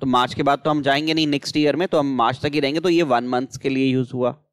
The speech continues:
ट्वेंटी वन नाइन ट्वेंटी ट्वेंटी, यानी कि सितंबर, तो सितंबर आप पूरा ले लेंगे,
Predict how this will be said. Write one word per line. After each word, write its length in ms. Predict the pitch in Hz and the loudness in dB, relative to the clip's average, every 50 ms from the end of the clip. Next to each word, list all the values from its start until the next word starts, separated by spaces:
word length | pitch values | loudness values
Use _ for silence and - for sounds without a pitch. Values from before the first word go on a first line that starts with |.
| _ _ _ _ _ _ _ _ _ _ _ - _ _ _ _ _ _ _ _ _ _ _ _ _ _ _ _ _ _ _ _ _ - | _ _ _ _ _ _ _ _ _ _ _ -20 _ _ _ _ _ _ _ _ _ _ _ _ _ _ _ _ _ _ _ _ _ -2
ट्वेंटी 260 | 156 160 165 170 190 196 | 0 0 2 2 2 2
वन 160 | 202 202 190 | 2 2 0
नाइन 440 | 170 151 147 151 160 165 175 185 175 - - - _ | 0 0 2 2 2 0 0 -2 -6 -12 -16 -12 _
ट्वेंटी 320 | - 147 147 147 139 175 180 | 0 0 0 2 2 0 0
ट्वेंटी, 420 | 175 165 143 127 117 - 117 120 123 | 2 0 0 -2 -2 -4 -4 -2 0
यानी 160 | 127 143 147 | 0 0 0
कि 100 | 165 160 | 0 0
सितंबर, 680 | - - 160 131 - - 160 160 165 165 160 143 123 123 - - - - _ | 2 0 -2 -2 0 0 0 2 2 2 2 2 2 0 -2 -4 -6 -8 _
तो 60 | 147 | -6
सितंबर 500 | 139 - 135 - - 143 143 147 156 156 | -4 -2 -4 -2 -2 -2 0 0 2 0
आप 120 | 160 156 - | 0 0 0
पूरा 200 | 156 165 170 180 | 0 2 2 2
ले 120 | 175 170 | 2 2
लेंगे, 300 | 160 156 151 147 147 143 | 0 0 -2 -2 -4 -4